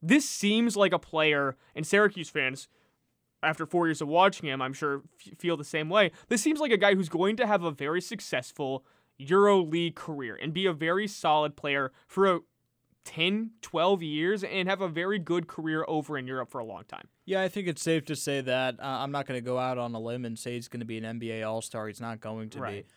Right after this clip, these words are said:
Speaker 2: I wouldn't be dumbfounded if he found his way to a G League team in the, in the N B A G League. That, that would not be the least surprise, or rather most surprising thing. Uh, I will say that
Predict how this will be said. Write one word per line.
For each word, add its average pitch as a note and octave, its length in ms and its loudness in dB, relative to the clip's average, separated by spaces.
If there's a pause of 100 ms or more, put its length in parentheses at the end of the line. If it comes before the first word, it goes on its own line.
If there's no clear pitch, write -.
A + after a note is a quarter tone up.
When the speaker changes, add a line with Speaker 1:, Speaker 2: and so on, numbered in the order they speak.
(160)
Speaker 2:
I A3+ 100 4
wouldn't D4+ 280 2
be A#3 120 2
dumbfounded F3+ 1000 -4
if D3 180 -4
he D#3 100 -4
found D#3 340 -6
his C#3+ 160 -6
way D3 380 0
to C#3+ 180 -8
a B2+ 60 -4
G B2 220 -6
League D3 300 -6
team D#3 340 -8
in C#3+ 80 -8
the, C#3 160 -10
in C#3 160 -6
the B2+ 140 -4
N C#3 100 -4
B C#3 180 -2
A - 40 0
G C3 180 -8
League. C3+ 260 -4
That, D3 180 0 (280)
that D#3+ 140 2
would F3 80 0
not E3 180 0
be D#3+ 80 -2
the C#3 120 -4
least A#2 320 -8
surprise, D#3 500 -6
or D3 160 -4
rather C3 300 -2
most B2+ 240 -2
surprising D3+ 560 -4
thing. E3 320 -4 (400)
Uh, C3+ 160 0
I C#3 140 2
will D#3+ 220 4
say D#3+ 320 0
that C#3 280 2